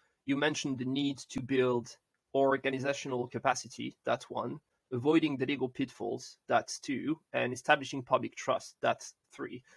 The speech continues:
So if that's okay with you, I'd like to discuss those three topics because I think they are indeed central and we, we can't afford not to discuss one of those. Uh, so starting with the idea of, uh, organizational capacity,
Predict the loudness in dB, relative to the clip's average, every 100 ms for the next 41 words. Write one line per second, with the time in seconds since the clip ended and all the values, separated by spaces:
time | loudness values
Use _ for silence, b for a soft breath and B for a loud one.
0 | b _ 6 6 6 _ -2 2 2 2
1 | 2 2 4 4 6 4 2 -8 -2 -4
2 | 0 2 2 0 -10 -10 -6 2 4 4
3 | 0 -6 -8 -4 -4 -4 -4 0 4 6
4 | 6 2 -2 -4 -4 -4 -6 -4 -4 -6
5 | -8 _ _ _ -2 -2 -4 -8 -6 -4
6 | 2 2 2 -10 _ _ _ _ _ -4
7 | 4 6 8 8 4 2 -4 -4 -2 0
8 | 0 -2 -4 -4 -8 b b b _ 4
9 | 4 4 6 6 4 6 8 8 4 0
10 | 2 2 4 4 4 4 4 4 0 6
11 | 4 4 -2 -2 -4 -2 -4 -4 0 0
12 | 0 -10 -10 -10